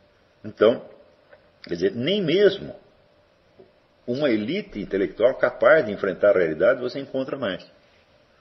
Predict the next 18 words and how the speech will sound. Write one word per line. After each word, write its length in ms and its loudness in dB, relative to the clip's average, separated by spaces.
Quer 80 0
dizer, 300 -4
o 160 -6
iluminismo 640 -4
que 120 -4
fez, 480 -2
quer 80 -6
dizer, 140 -8
esse 80 -14
processo 460 -6
todo 220 -4
que 80 -10
começa 440 -4
no 260 -16
Renascimento, 640 -8
culmina 400 -8
no 100 -16
iluminismo, 540 -10